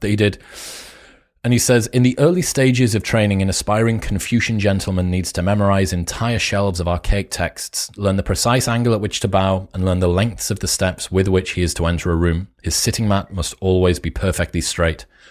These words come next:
All of this rigor and restraint, however, is ultimately aimed at producing a cultivated, but nonetheless genuine form of spontaneity. Indeed, the process of training is not considered complete until the individual has passed completely beyond the need for thought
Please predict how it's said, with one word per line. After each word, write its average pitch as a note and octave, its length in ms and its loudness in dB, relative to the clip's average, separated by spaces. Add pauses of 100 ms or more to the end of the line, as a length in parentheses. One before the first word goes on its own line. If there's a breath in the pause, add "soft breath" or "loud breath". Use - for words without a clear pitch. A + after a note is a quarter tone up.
(120)
All A#2 200 4
of C3+ 80 0
this B2+ 160 2
rigor A#2 340 4
and A2 100 2
restraint, F#2+ 440 0
however, F2 460 2
is E2+ 140 -4
ultimately G#2 460 0
aimed F2 240 0
at - 80 -10
producing F2 420 -2
a D#2+ 60 -2
cultivated, F#2 760 0 (300 loud breath)
but F#2+ 140 -6
nonetheless F#2+ 520 2
genuine G2 600 2
form F2+ 300 -2
of F#2 100 -4
spontaneity. F#2 760 0 (380 soft breath)
Indeed, A2 520 2
the G2+ 120 -2
process - 460 -2
of A2 60 -6
training F#2+ 520 0
is E2+ 140 -2
not F2+ 340 0
considered F#2+ 440 -2
complete E2+ 460 -2 (360 soft breath)
until F#2 200 0
the F2+ 140 2
individual F#2 540 2
has - 160 -6
passed - 380 -2
completely F2 460 -2
beyond E2+ 260 0
the E2 60 2
need E2 320 0
for - 140 -8
thought D#2 420 -4